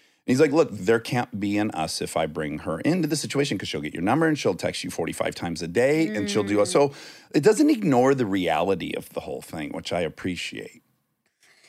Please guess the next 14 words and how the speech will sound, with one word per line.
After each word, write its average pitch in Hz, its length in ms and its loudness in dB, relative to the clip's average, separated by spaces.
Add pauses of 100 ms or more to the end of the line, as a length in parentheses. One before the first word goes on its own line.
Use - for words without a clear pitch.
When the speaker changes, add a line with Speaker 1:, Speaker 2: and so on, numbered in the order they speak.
(100)
Speaker 2:
Do 349 80 -2
you 554 220 -2
think 571 440 -2 (140)
it's 269 300 -4
offensive 330 1080 0 (100)
or 240 240 4
true 180 840 0 (320)
to 226 160 -4
say 220 320 0
that 202 340 0
everyone's 196 640 0
on - 180 -8
the - 80 -10
spectrum? - 720 -10